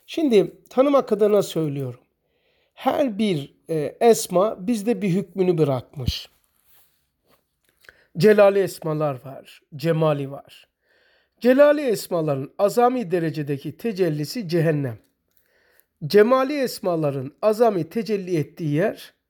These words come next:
e, cennet. Onun için kürsülerde, e, mesela celali esmayı esas alır, vaazını öyle anlatır. Bunlar korkutur.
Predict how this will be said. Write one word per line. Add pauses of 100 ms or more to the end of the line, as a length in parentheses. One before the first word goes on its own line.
(880)
e, (360)
cennet. (1040)
Onun
için
kürsülerde, (840)
e, (500)
mesela
celali
esmayı
esas
alır, (640)
vaazını
öyle
anlatır.
Bunlar
korkutur.